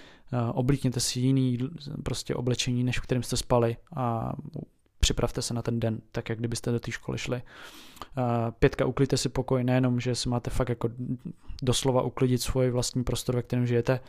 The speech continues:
ale zároveň si u-, prostě udělat pořádek ve svém vlastním životě, než vůbec začnete řešit ostatní, nebo prostě život kolem sebe. Tohle byla moje,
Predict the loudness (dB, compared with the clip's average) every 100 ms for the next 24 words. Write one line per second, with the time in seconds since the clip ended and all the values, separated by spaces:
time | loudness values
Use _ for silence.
0 | -18 -16 -14 0 4 6 6 6 4 4
1 | 4 4 2 -2 -4 -8 -6 -4 -2 0
2 | 2 2 2 2 2 2 0 -2 -2 -2
3 | -2 -2 -2 -2 -2 -2 0 -2 -2 -4
4 | -4 -6 -8 -12 -8 -6 -4 -4 -4 -4
5 | -4 -4 -4 -4 -6 -8 -16 -20 -20 -8
6 | -2 0 0 -4 -4 -2 -4 -6 -14 -20
7 | -20 -20 -18 -20 -20 -20 -20 -20 -20 -20
8 | -20 _ 4 10 10 12 10 12 12 10
9 | 8 4